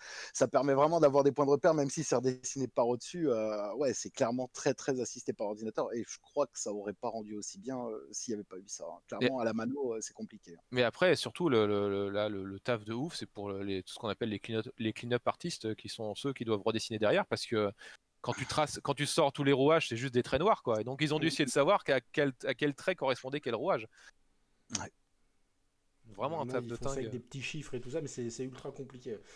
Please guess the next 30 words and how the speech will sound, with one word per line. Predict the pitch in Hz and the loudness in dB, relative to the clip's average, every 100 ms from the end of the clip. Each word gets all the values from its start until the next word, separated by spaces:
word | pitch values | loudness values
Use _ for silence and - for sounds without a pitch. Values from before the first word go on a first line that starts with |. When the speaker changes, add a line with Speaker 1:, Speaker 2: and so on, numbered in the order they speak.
| - | -10
Speaker 4:
C'est | - | -4
pour | 127 127 | -4 0
ça | 175 | 0
qu'à | 147 | 0
Speaker 2:
Hmm. | |
Speaker 4:
mon | 143 | 0
avis, | 147 | 0
ils | |
sont | 156 139 | 0 -2
passés | 135 147 147 | -2 -2 -4
sur, | - 120 | -4 0
euh, | 117 117 | 0 -2
effectivement, | 110 123 120 131 | -4 -8 -6 -6
du | 135 117 | -6 -6
carton | 127 - 143 143 | -6 -6 -6 -4
et | 123 | -4
des, | 113 107 101 - - - _ | -6 -8 -12 -16 -18 -20 _
et | 120 | -8
des, | 120 117 117 | -4 -4 -4
des, | 117 113 110 | -4 -4 -6
des | 113 | -6
trucs | - 117 | -6 -6
pleins | - 143 | -6 -6
pour, | 143 - 110 | -2 -2 -2
euh, | 104 101 101 101 | -4 -6 -8 -2
pour | - | -2
animer | 110 113 107 | -2 -6 -8
cette | 117 - | -10 -12
partie. | 107 - 110 - _ _ - - - | -14 -16 -20 -20 _ _ -20 -20 -14
Speaker 2:
Hmm. | 135 | -14